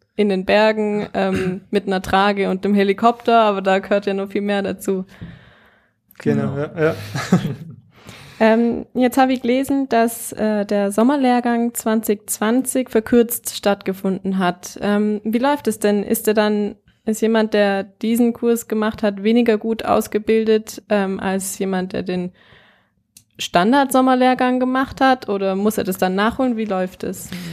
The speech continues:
Speaker 3: Nee, das kann man, also das kann man so, äh, definitiv nicht sagen. Ähm, die Themen oder man muss es so, so sagen, dieser Sommerlehrgang, der eine Woche stattfindet, da ist eben die letzten ein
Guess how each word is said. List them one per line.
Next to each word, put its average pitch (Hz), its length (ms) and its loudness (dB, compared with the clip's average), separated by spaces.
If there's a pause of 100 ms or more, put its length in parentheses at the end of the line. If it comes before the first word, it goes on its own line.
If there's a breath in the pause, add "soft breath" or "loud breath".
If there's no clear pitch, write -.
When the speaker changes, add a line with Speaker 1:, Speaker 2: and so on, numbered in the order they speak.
(440 loud breath)
Speaker 3:
Nee, 120 280 -2
das 123 160 -2
kann 127 120 -4
man, 110 320 -2
also 107 220 -4
das 110 140 -4
kann 123 120 0
man 113 100 0
so, 113 360 -2
äh, 117 80 -6
definitiv 123 680 0
nicht 117 240 -2
sagen. 139 460 0 (440 loud breath)
Ähm, 107 440 0 (380)
die 104 240 -6
Themen 131 420 2
oder 104 400 -4
man 117 140 -4
muss 131 200 0
es 113 180 0
so, 120 580 -2
so 117 260 -4
sagen, 101 340 -2
dieser 101 220 -2
Sommerlehrgang, 131 920 2
der 110 220 2
eine 107 200 0
Woche 123 240 2
stattfindet, 123 800 -2
da 107 140 2
ist 104 120 -4
eben 110 180 0
die 107 100 0
letzten 107 420 0
ein 107 500 0